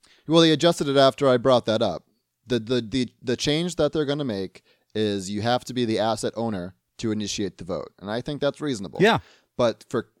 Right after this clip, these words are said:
Speaker 1: but, but for Counterparty itself, they're going to have it be anyone can initiate a vote if they hold Counterparty. Because nobody owns the Counterparty asset. So if you're gonna make it so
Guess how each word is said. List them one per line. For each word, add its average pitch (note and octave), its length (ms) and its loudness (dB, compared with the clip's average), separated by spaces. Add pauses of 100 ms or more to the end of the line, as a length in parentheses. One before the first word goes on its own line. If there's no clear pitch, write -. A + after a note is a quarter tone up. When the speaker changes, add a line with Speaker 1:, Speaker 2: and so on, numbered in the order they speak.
Speaker 1:
but, B2+ 260 0
but B2+ 220 0 (240)
for - 200 -4
Counterparty C#3 680 0
itself, G#2+ 640 -2 (420)
they're G#2+ 180 -4
going A#2 360 -4
to A#2+ 260 -4
have A2 280 0
it G#2 160 -4
be G#2 480 -4
anyone B2 360 -4
can A2 120 -8
initiate G#2 420 -6
a F#2 40 -8
vote F2 300 -8
if E2+ 140 -14
they F#2 160 -8
hold F2 220 -6
Counterparty. D2+ 580 -10 (1500)
Because C3+ 420 2
nobody C#3 520 2 (160)
owns A#2+ 480 -2
the G#2 80 -6
Counterparty A2 540 -2
asset. A2+ 460 -2 (520)
So A2 300 -2
if G#2 140 -4
you're C3 100 2
gonna C#3 160 0
make B2 260 0
it B2 140 0
so A2 520 0